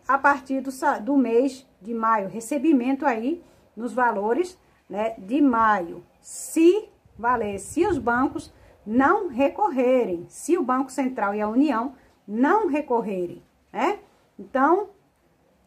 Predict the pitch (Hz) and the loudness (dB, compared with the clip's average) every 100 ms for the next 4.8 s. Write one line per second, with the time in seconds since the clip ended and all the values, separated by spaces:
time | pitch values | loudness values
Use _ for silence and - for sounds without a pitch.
0 | _ 196 277 330 349 302 - 254 240 - | _ -2 2 4 2 -2 -2 0 0 -4
1 | 208 254 269 285 - _ _ - 202 226 | -6 -4 -4 -6 -10 _ _ -14 -4 0
2 | 320 339 _ _ _ _ - 220 226 226 | 0 -4 _ _ _ _ -8 -2 0 0
3 | 226 269 - 254 226 214 196 _ _ - | 0 -2 2 4 4 2 -6 _ _ -4
4 | 262 277 - 294 339 349 349 349 | 0 2 2 2 2 2 0 -2